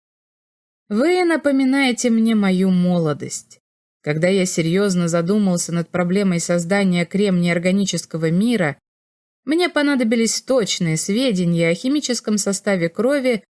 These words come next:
различных животных. К своему удивлению, я мало что нашел в книгах, а то, что я находил, для меня не представляло никакого интереса. И тогда я начал делать анализы сам.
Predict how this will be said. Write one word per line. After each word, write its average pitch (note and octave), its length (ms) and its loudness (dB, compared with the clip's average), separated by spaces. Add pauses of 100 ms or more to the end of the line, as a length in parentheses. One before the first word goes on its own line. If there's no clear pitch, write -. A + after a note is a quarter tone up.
(200)
различных G3+ 680 0
животных. D#3+ 800 -6 (640)
К - 60 -6
своему C4+ 680 2
удивлению, A#3 800 2
я B3+ 160 2
мало C#4 280 0
что F#3 180 -4
нашел E3 340 -2
в - 100 -12
книгах, D3 600 -4 (480)
а - 100 -6
то, F#3+ 140 0
что - 180 -4
я E3+ 140 0
находил, F#3 580 -2 (380)
для D4+ 200 0
меня D4 300 2
не C4 120 2
представляло G#3 680 0
никакого G3 640 -2
интереса. D3+ 600 -2 (760)
И A3+ 80 0
тогда F3+ 420 0
я D4 180 0
начал F#3 380 0
делать G3 400 -2
анализы F#3 460 0
сам. A#3+ 400 -2